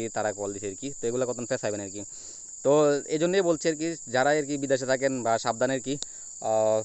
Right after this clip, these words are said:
বিশেষ করে এরকম এটা, এটা প্রতারক চক্র বলতে পারে, এটা, এটা, এটা বলে আপনার থেকে টাকা নিতে পারে আর কি, পাসপোর্ট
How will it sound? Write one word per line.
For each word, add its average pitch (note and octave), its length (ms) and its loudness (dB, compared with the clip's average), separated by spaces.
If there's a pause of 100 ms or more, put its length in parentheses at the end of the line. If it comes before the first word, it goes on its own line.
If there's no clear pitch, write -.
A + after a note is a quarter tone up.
বিশেষ A2+ 260 -6
করে C3 260 4
এরকম B2 380 2 (380)
এটা, B2 240 2
এটা A#2+ 240 -2
প্রতারক A#2+ 360 -2
চক্র A#2+ 180 -6
বলতে A2+ 280 -4
পারে, A2+ 200 0
এটা, A2+ 100 -2
এটা, A#2+ 160 0
এটা A2+ 220 -2 (140)
বলে B2+ 180 0 (120)
আপনার A2+ 180 -6
থেকে A2+ 120 -6
টাকা A#2+ 220 -2
নিতে G#2 180 -4
পারে G#2+ 160 -2
আর G2 60 -4
কি, G2+ 160 -14
পাসপোর্ট G#2+ 260 -8